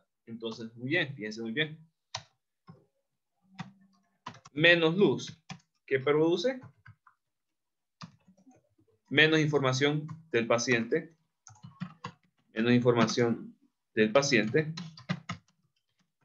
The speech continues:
que aumenta. Y eso es ahí.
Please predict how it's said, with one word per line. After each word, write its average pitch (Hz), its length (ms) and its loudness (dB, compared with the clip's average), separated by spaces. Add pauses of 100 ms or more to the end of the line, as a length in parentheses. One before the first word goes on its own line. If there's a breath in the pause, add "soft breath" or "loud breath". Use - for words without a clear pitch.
que 110 100 -2
aumenta. - 540 0 (720)
Y 117 120 2
eso 117 160 0
es 117 100 -2
ahí. 202 320 4